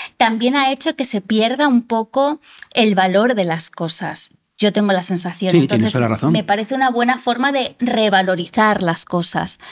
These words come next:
Speaker 1: ¿no? Que, que, que, que el arte en, en, en, en, en toda su, su potencia, eh, cuentes una historia, ¿no? Porque ya ropa vemos todo el rato.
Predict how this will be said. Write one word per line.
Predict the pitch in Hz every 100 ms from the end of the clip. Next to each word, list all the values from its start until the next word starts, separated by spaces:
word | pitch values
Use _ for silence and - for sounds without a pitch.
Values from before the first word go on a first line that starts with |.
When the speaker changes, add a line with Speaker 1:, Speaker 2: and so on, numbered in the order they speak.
| - - -
Speaker 1:
¿no? | 233 262 - - - -
Que, | 202
que, | - 196 190 - _ _
que, | 202 190 185
que | 190
el | 185
arte | 202 240 247 - 247 254 247 -
en, | 226 214
en, | 208 202 196 190 -
en, | 202 190 185
en, | 185 185
en | 185 196 196
toda | 196 202 214
su, | - 233 214 - -
su | - 240
potencia, | - 208 214 233 262 254 247 233 277 - - - -
eh, | 220 202 190 190 - - _ _
cuentes | 269 277 277 214 -
una | 190
historia, | 180 - - 190 175 160
¿no? | 196 226
Porque | 214 208 190 - -
ya | - 247 254
ropa | 247 277 262 277 294 - - - -
vemos | 254 294
todo | 277 208
el | 170
rato. | 220 247 196 165